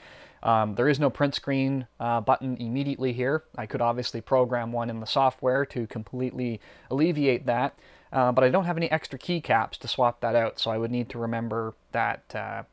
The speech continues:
I would need to do that. So I think the only way you could really get around that is if they included extra keycaps in the box for some of the other settings. So that way, if you wanted to reprogram the home, page up, and page down and end keys, um, you could just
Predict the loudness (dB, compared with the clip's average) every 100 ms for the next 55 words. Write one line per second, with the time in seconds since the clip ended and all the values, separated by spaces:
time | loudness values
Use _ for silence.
0 | _ -12 -10 -10 -12 -12 -10 -8 -10 -6
1 | 0 2 2 -2 -14 -12 -4 -4 -2 -2
2 | 0 2 2 0 -2 -4 -2 -2 2 2
3 | 4 2 2 2 0 -2 -4 -4 -4 -6
4 | -4 -4 -6 -12 -8 -6 0 0 0 -8
5 | 2 6 6 6 -2 -8 -4 -4 -4 -6
6 | -4 -4 -4 4 6 6 4 -2 -8 -18
7 | _ -2 0 2 4 2 0 -2 -2 -4
8 | -6 -6 0 4 4 4 0 2 -2 -4
9 | _ _ _ _ _ _ -2 2 2 2
10 | -2 2 0 0 -8 -6 -4 -4 -4 -2
11 | -2 -2 -2 -2 -4 -6 -10 -20 -20 -20
12 | _ -6 -2 0 0 -2 -4 -6 -4 -2
13 | -2 -2 -2